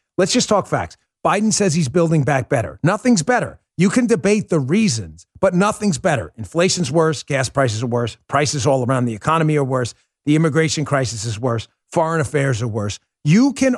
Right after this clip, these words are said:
argue why that is all day. In a free constitutional republic, that's your big R God-given right to do that.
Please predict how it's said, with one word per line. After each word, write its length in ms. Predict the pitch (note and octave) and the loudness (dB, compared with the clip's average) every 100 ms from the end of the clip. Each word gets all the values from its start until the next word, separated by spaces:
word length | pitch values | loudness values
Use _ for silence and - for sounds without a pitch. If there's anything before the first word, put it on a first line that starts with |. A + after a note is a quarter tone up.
| - | 0
argue 460 | A3 B3+ E3 F3+ | 2 2 2 0
why 400 | D#3 D3+ F3 G3 | 0 2 2 2
that 240 | F3 D#3+ E3 | 2 2 2
is 280 | D#3+ C#3 - - | 2 0 -4 -2
all 220 | E3 D#3+ | 0 2
day. 360 | D3+ C3+ E2+ _ _ _ _ _ _ - | 2 -2 -4 _ _ _ _ _ _ -2
In 120 | D#3 | 0
a 80 | D3 | 0
free 340 | - F3 G3 | 0 0 0
constitutional 720 | G3 F3 F#3 - C#3+ F3 E3+ D3+ | 0 0 0 -2 -2 0 2 0
republic, 400 | C#3 C3 C3 B2+ | 0 -2 -2 -2
that's 220 | C3 - | -2 -2
your 80 | B2+ | 0
big 240 | D#3 D3+ | 0 2
R 160 | D3 C3 | 0 0
God-given 520 | C#3+ C#3 C3 C3+ B2+ | 0 -2 -2 -2 0
right 220 | A#2+ A#2 | -2 -4
to 80 | C#3 | -2
do 160 | C3+ C#3+ | 0 0
that. 180 | F2 | -2